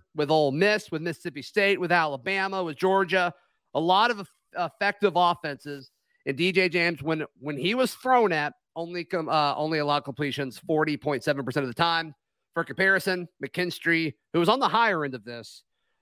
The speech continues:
allowed catches on forty-six point three percent of passes where he was targeted. So once again,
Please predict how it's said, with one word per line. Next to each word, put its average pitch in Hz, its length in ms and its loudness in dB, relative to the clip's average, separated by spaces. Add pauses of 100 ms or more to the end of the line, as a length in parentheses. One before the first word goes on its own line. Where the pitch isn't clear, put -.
(100)
allowed 156 500 0 (180)
catches 160 480 -4
on 143 240 -6
forty-six 185 560 0
point 160 300 -2 (120)
three 226 220 2
percent 156 340 0
of 127 120 -4
passes 127 640 -4 (240)
where 151 320 2
he 143 200 -4
was 135 220 -4
targeted. 143 540 0
So - 160 -2
once 196 260 0
again, 175 460 -2